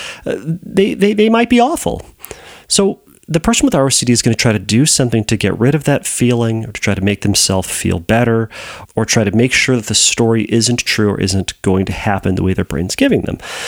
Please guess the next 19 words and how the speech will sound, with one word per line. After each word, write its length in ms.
So 240
what 140
are 40
some 160
of 80
the 80
common 260
compulsions? 580
Evaluating 680
feelings 680
about 220
the 100
other 160
person 340
when 100
the 60
other 120
person's 400
away. 500